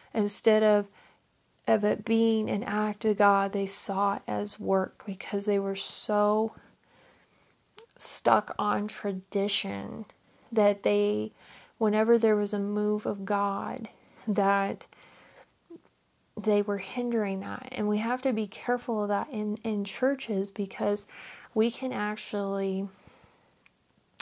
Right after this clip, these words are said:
um, stifle the, the, the Holy Spirit from working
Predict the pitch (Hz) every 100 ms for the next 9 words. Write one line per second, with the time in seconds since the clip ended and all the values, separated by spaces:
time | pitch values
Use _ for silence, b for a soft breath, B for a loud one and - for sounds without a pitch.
0 | - _ _ _ _ _ - 208 208 196
1 | 196 185 _ _ B B B B B B
2 | B _ _ _ _ - 220 - - 208
3 | 226 - 226 208 196 202 196 196 208 202
4 | 202 208 190 - 214 214 202 - 226 220
5 | - - 202 196 196 214 254 - 220 208
6 | 202 196 202